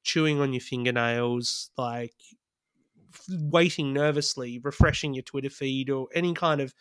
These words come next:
feed you can get on what's ho-, going on at the track. And it's such a nervous, anxious moment because you are like,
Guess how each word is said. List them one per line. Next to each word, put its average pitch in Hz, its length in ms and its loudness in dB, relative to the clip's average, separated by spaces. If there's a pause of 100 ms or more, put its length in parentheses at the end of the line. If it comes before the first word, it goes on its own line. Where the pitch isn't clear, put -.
(600)
feed 151 560 2
you 139 100 -2
can 135 200 -6
get 123 380 6
on 123 220 -2
what's 127 240 -2
ho-, 131 260 -6
going 123 280 -4
on 117 340 0 (140)
at 135 100 -10
the - 80 -12
track. - 540 -6 (240)
And 131 340 -2 (100)
it's 151 200 -6
such - 340 -2
a 123 240 -2 (640)
nervous, 143 640 0 (100)
anxious 139 440 -2
moment 135 420 -2
because 127 500 -4 (640)
you 139 180 2
are 135 60 6
like, 120 380 4